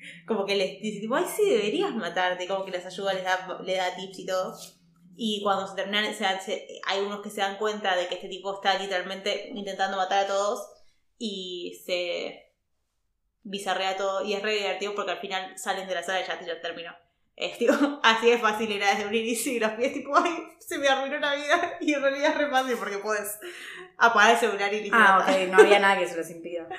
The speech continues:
Speaker 1: No, tipo, por eso. Y en la mayoría de estas películas en realidad yo creo que sería bastante fácil decir, "Le saco la batería", no sé.
Speaker 2: Sí, rompo la computadora a-, hasta ahí, porque, digo, hay,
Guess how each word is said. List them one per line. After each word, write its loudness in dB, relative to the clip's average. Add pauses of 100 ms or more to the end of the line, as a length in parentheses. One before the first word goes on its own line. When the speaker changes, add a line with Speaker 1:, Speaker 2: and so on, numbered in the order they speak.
(480)
Speaker 1:
No, 4
tipo, 4
por 8
eso. 2 (140)
Y 4
en 8
la 8
mayoría 2
de 2
estas 0
películas 2
en 2
realidad -4
yo -4
creo 0
que -6
sería -2
bastante -2
fácil -6
decir, -8 (880)
"Le -6
saco -2
la 2
batería", -4
no -4
sé. -8
Speaker 2:
Sí, 4 (100)
rompo 8
la 8
computadora 6
a-, 2
hasta -4
ahí, 0
porque, -2
digo, 2
hay, 0